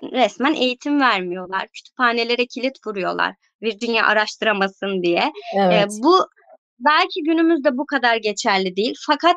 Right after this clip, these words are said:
Speaker 1: yine de başka bir yerden başka bir şekilde engellenebiliyorsunuz. Benim ilk farkına vardığım ve, e, üzüldüğüm kısım bu olmuştu.
Speaker 2: Kesinlikle ben de böyle düşünüyorum bu arada. Ya, bu kadar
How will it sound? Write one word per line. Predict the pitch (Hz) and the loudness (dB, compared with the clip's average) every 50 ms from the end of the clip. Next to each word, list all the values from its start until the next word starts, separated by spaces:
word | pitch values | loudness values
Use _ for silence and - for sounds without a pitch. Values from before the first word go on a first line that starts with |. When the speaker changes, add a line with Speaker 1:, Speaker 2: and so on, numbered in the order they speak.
| - - | 2 2
Speaker 1:
yine | 285 302 302 294 262 | 2 4 4 4 2
de | 277 233 | 2 2
başka | 247 247 247 - - 311 302 | 2 2 0 0 0 0 0
bir | 262 254 | 2 4
yerden | 247 233 214 214 208 254 277 294 277 | 4 4 2 2 2 2 2 4 4
başka | 247 233 - - 277 | 2 0 -2 -4 -8
bir | 254 - | -8 -6
şekilde | - 240 226 - 233 262 | -6 -8 -8 -6 -4 -2
engellenebiliyorsunuz. | 233 220 214 214 220 214 214 214 208 214 233 233 214 202 202 220 202 180 185 - - - - - - - | -2 0 0 2 2 2 2 0 0 -2 -2 -4 -4 -4 -4 -4 -4 -4 -6 -10 -14 -12 -12 -12 -12 -4
Benim | 214 226 262 269 285 285 - | 0 2 4 4 4 4 2
ilk | - 302 277 - | 0 -2 -4 -2
farkına | - 269 233 233 247 - 262 269 254 | -2 0 0 0 0 -2 -4 -4 -2
vardığım | 247 226 208 208 208 233 247 269 262 240 | 0 0 0 0 -2 -4 -4 -2 0 0
ve, | 226 240 - - _ | 0 0 -2 -4 _
e, | - 196 196 190 - - | -8 -6 -6 -6 -6 -8
üzüldüğüm | 226 208 220 220 202 196 214 214 226 240 | -10 -10 -10 -10 -8 -8 -8 -8 -10 -10
kısım | - 208 - - - 233 285 - _ _ _ _ _ _ _ _ _ - | -14 -16 -16 -12 -12 -12 -12 -14 _ _ _ _ _ _ _ _ _ -4
bu | 214 233 220 | 0 4 4
olmuştu. | 202 185 180 175 175 180 - - - - - - - | 6 4 4 2 -2 -6 -10 -12 -14 -14 -12 0 6
Speaker 2:
Kesinlikle | - 294 269 - - 277 311 302 311 320 269 220 | 8 8 8 8 8 6 6 8 10 8 10 10
ben | 233 233 220 214 | 8 8 8 8
de | 202 190 | 8 8
böyle | 196 196 185 180 180 170 | 8 8 8 8 4 2
düşünüyorum | 175 175 - - 208 190 185 185 180 180 180 | 0 -4 -8 -6 -6 -4 -2 0 0 0 0
bu | 175 185 | 0 2
arada. | 180 175 180 185 185 240 254 254 | 4 4 4 4 4 4 4 4
Ya, | 233 208 214 | 4 4 2
bu | 233 240 | 0 0
kadar | - - 349 294 320 330 339 | 0 0 2 4 6 4 4